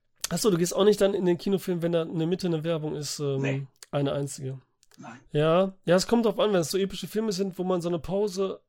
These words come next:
Speaker 1: wo die es perfekt setzen. Das hatten wir sogar letztes Thema bei Herr der Ringe, dem ersten Teil. Wenn die dann kurz bevor sie losgehen, wenn sich alle treffen und so, ne? Und ihr jetzt,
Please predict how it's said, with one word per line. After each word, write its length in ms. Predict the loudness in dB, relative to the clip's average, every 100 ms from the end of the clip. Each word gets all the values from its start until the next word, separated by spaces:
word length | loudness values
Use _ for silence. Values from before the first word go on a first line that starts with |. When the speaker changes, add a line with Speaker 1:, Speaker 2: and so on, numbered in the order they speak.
| _
Speaker 1:
wo 140 | -6 -4
die 60 | -2
es 80 |
perfekt 360 | -4 -4 -6 -4
setzen. 560 | -2 -2 -2 -4 -4 -8
Das 140 | -12
hatten 100 | -8
wir 60 | -6
sogar 180 | -4 -2
letztes 320 | -2 -6 -8
Thema 260 | -4 -2 0
bei 320 | 0 0 0
Herr 120 | -2
der 120 | -2
Ringe, 140 | -2 0
dem 120 | -2
ersten 260 | -2 -6 -6
Teil. 340 | -4 -4 -6 -10 _ _ -20 -20 -20 _ _ _ _ _ _ -2
Wenn 120 | 2
die 60 | 4
dann 220 | 4 4
kurz 220 | 0 0
bevor 220 | 0 0
sie 80 | 2
losgehen, 420 | 4 4 4 4
wenn 80 | 4
sich 140 | 2 2
alle 140 | 0
treffen 340 | 0 0 0 0
und 120 | 0
so, 280 | 0 2 4
ne? 340 | 4 4 0 -8 _
Und 200 | -4 -2
ihr 80 | 0
jetzt, 340 | 0 0 -6